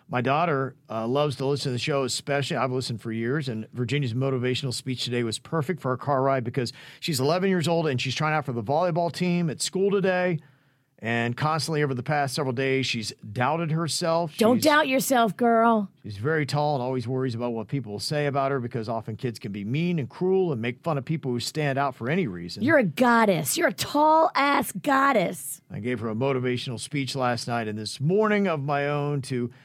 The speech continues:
Speaker 1: help keep her motivated and inspired and not to worry about other people and what they think of her developing ability. So please tell Virginia she's awesome, and she motivated my daughter and me.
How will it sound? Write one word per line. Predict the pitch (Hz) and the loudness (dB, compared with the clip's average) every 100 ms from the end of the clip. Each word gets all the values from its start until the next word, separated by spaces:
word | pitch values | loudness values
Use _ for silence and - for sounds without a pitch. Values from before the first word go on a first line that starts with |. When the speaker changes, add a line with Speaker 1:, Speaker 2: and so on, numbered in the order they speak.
| _ | _
Speaker 1:
help | 143 131 | -4 -4
keep | - 143 | -4 -4
her | 131 | -2
motivated | 131 139 135 135 131 | 0 2 2 0 0
and | 113 107 | -2 -6
inspired | 107 - 156 147 147 139 - | -8 -2 0 2 2 0 -4
and | 95 | -8
not | 113 - | -8 -6
to | 110 | -6
worry | 113 113 | -4 -2
about | 107 | -2
other | 110 107 | -2 -4
people | 95 123 107 104 | -4 -4 -4 -6
and | 98 | -4
what | 110 | -6
they | 113 104 | -6 -8
think | - 113 101 | -6 -8 -6
of | 95 | -10
her | 80 113 113 110 - _ _ - | -4 -2 0 -2 -6 _ _ -10
developing | 123 104 170 185 147 185 - | -6 -2 0 0 0 -4 -2
ability. | 143 131 143 127 | -2 2 2 0
So | 123 127 117 | -2 -2 -4
please | - 135 | -2 -4
tell | - 127 | -2 -2
Virginia | 110 117 110 | -2 -4 -4
she's | - 113 | -4 -4
awesome, | 110 104 101 104 104 - _ | -4 -4 -4 -6 -8 -10 _
and | - | -8
she | - 113 | -6 -2
motivated | 110 120 113 117 117 | 0 0 0 -2 -2
my | 120 | -2
daughter | 110 107 104 | -2 -2 -2
and | 104 101 | -4 -4
me. | 85 65 | -6 -10